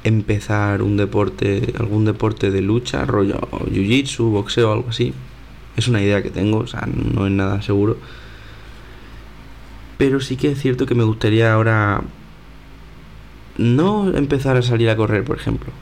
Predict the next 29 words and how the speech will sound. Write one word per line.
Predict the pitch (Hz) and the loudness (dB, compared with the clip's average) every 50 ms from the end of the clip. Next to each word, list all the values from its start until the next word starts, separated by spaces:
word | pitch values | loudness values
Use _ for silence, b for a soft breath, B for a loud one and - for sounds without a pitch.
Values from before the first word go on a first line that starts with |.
| - - | -8 -2
pero | - 113 107 110 | 0 2 2 2
sí | 110 - 135 | 2 2 0
volverme | 135 147 156 147 147 143 139 131 | 2 4 4 4 4 2 2 4
alguien | 127 123 123 123 120 | 4 4 4 4 4
más | 113 113 113 117 | 4 2 2 2
atlético, | 120 107 104 101 95 92 - - - - | 2 2 2 2 2 0 -2 -4 -2 0
mejo-, | - 104 104 - - 110 107 | 0 0 0 0 -2 -2 0
mejorar | - 110 110 110 110 117 107 120 127 | 2 2 2 2 2 2 2 2 4
mi | 135 127 | 2 2
cardio, | - - 117 117 123 127 127 117 | 2 2 2 2 4 4 2 2
eso | 117 - 123 | 2 -2 -4
cien | - - 110 110 | -2 0 0 0
por | 113 113 110 | 0 0 -2
cien | - - 110 107 | 0 0 0 0
quiero | - 113 107 101 | 0 0 -2 -2
hacerlo, | 104 - 110 107 117 123 135 135 - B B B B B B B B B - - - - - - - - - - | -2 0 0 2 2 2 0 0 -4 B B B B B B B B B -20 -20 -20 -18 -18 -20 -20 -20 -10 -4
y | - 117 113 | 0 0 2
volverme | 107 110 104 104 107 113 123 123 120 | 4 4 4 4 4 2 2 2 2
alguien | 120 120 123 123 131 127 123 117 110 | 2 2 2 2 2 2 2 4 4
más | 107 110 113 113 117 | 2 2 2 2 2
atlético. | 110 104 101 - - - - - - - - - - - - - - - - - - - - - - - - - - - - - - - - - - - - - - | 2 2 2 0 -4 -6 -10 -10 -12 -12 -14 -18 -18 -20 -20 -20 -20 -20 -20 -20 -20 -20 -18 -18 -18 -18 -18 -18 -18 -18 -18 -18 -18 -18 -18 -18 -18 -18 -18 -8 -4
Que | - 113 | 0 2
muchas | 110 117 120 - 127 | 2 2 2 0 0
veces | 139 139 131 123 - | 0 0 0 2 2
se | 120 | 2
me | 110 104 | 2 2
olvida, | 98 95 101 127 165 139 - - - - | 4 4 2 2 2 2 0 -2 -2 0
pero | - 113 98 101 101 98 98 98 | 0 2 2 4 2 2 2 2
realmente | 98 98 104 113 117 120 120 123 - - - | 2 2 2 2 2 2 0 0 0 -2 -2